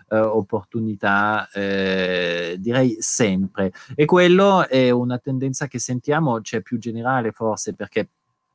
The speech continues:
eh, c'è stato, eh, c'è stato un, un'evoluzione verso il digitale, la ricerca di, eh, di banca online, di trader online, che, eh, noi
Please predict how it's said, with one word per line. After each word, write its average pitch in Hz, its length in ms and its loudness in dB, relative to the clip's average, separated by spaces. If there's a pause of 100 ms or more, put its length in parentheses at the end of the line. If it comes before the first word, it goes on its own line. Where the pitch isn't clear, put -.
(300)
eh, 117 100 0
c'è 151 240 2
stato, 117 840 2
eh, 98 920 -4
c'è 95 160 -8
stato 120 480 0
un, 104 260 -2
un'evoluzione 104 1200 -2
verso 104 500 0
il 101 120 0
digitale, 104 500 -2
la 107 100 2
ricerca 104 540 -4
di, 110 340 0 (300)
eh, 101 320 2
di 104 100 0
banca 104 380 -2
online, 113 480 0
di 104 120 -4
trader 104 320 -4
online, 113 440 0
che, - 180 -2 (400)
eh, 98 600 0
noi 117 200 -2